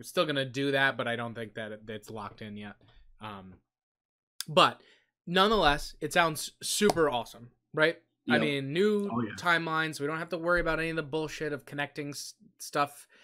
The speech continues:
Speaker 1: that I know they had problems with originally. Um, I could definitely see someone new at the helm by the time that this really kicks off. Like, I think Kathleen Kennedy's done.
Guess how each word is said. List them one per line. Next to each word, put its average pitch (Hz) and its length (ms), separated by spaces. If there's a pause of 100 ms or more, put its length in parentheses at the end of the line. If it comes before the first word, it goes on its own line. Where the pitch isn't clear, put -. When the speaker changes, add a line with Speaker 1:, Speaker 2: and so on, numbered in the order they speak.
(120)
Speaker 1:
that 139 160
I 139 80
know 143 200
they 143 120
had 143 180
problems 135 380
with 139 120
originally. 117 560 (380)
Um, 131 460
I 143 100
could 135 220
definitely 160 640
see 139 640 (200)
someone 151 480
new 143 140
at 131 100
the 131 80
helm 127 300
by 120 100
the 117 120
time 127 240
that 120 100
this 123 220
really 123 200
kicks - 280
off. 127 280
Like, 113 160
I 120 100
think 180 200
Kathleen 135 340
Kennedy's 117 380
done. 120 280